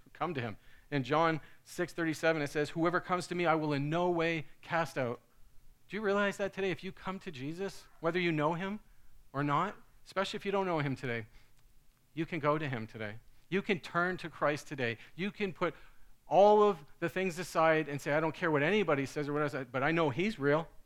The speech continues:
and I'm gonna trust him right now." Boldly approach him, 'cause he won't cast you out. He will not throw you away. You know, he might test you a little bit,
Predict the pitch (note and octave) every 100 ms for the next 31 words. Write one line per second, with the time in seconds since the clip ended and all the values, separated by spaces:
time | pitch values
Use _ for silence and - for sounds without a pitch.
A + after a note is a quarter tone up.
0 | - _ _ _ _ C#3 F3 F#3+ D#3 -
1 | F3+ - F#3 D3 D3+ E3 E3 D#3 D3+ -
2 | - - - - - - - - - -
3 | - - A#2 G3+ D#4+ E4 C#3 - C3 B2
4 | C3 A2+ - - - - - - - -
5 | - - - - - G#3 G#3 G3 B3 -
6 | G3 F3+ - E3+ G3+ - - - - -
7 | F#3+ E3+ D#3+ D#3+ D3+ G3+ G3 - - -
8 | - _ _ _ - - D#3+ F3 E3+ D3+
9 | B2 A2+ G#2+ - - - - - - -
10 | - - - - - - _ _ _ _
11 | C#3+ D#3 D3 E3+ E3+ C#3+ - G3+ - C3+
12 | B2 A#2+ B2 B2 D3